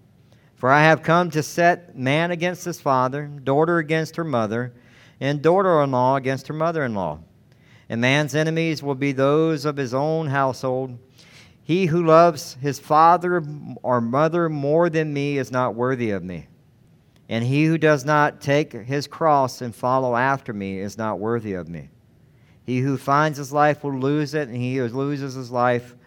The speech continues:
for my sake will find it." He's saying, Hey, look,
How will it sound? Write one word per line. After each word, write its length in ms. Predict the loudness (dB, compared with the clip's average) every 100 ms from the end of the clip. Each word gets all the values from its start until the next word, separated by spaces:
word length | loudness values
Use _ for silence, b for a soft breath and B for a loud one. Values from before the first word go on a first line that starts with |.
| b _
for 120 | -4
my 220 | -2 -2
sake 340 | -4 -6 -6
will 100 | -8
find 380 | -8 -6 -4 -6
it." 120 | -10 -16 _ _ _ _ _ _ _ _ -12
He's 160 | -8
saying, 280 | -2 -2 0
Hey, 140 | -2
look, 340 | 2 4 2